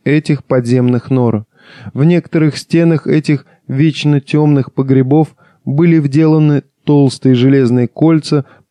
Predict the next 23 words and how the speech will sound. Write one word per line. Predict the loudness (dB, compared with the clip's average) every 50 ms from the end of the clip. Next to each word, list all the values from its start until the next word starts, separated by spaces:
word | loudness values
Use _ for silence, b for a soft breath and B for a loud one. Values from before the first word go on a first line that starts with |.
| _
под | -6 -6 -6 -6
впадинами, | -10 _ -4 -2 -2 0 0 0 0 0 0 0 0 -2 -4 b b b b b b
в | b _ _
половине | _ -2 0 2 2 2 2 2 0
которых | 0 -2 -4 -2 -2 0 0 0 -2 -4 -10 _ _ _ -6
выдавались | -2 -2 0 0 0 0 0 2 2 2 0 0 -2 -2
каменные | -4 -4 -2 0 0 0 0 0 0 0 0 -2 -2
уступы. | -4 -4 -4 -4 -6 _ -2 0 0 0 -2 -4 -4 -6 _ _ _ _ _ _ _
К | -2
этим | -2 -2 0 0 -2 -2
кольцам | -2 -2 -2 0 0 0 0 0 -2 -2 0 0
древнее | 0 0 2 2 2 0 0 0
боярство | 0 0 0 2 2 2 0 -2 -4 -4 -4 -4 -4 -4 B B B B B B _ _
присаживало | -2 -2 -2 0 0 -2 0 0 0 2 2 2 2 2
когда-то | 0 0 -2 -2 0 0 0 -2 -2 -2 -4 -4 b b b _
подневольных | -2 -2 -2 0 0 0 2 2 2 2 2 2 0 0 0
ему | 0 0 2 2 0 0
холопий. | 0 -2 0 0 2 2 2 0 0 0 0 -2 -2 -6 _ _ _ _
Это | -4 -4 -2 -2 -4 -2
были | 0 0 2 2 0
пытальные, | 0 -2 -4 -4 -4 -2 -2 0 0 0 0 0 0 0 0 -2 -4 -6 _ _ _ _ _ _
которые | -4 -4 -2 -2 0 0 2 2 0
человек, | 0 0 -2 0 0 0 0 0 0 -2 -6 -14 _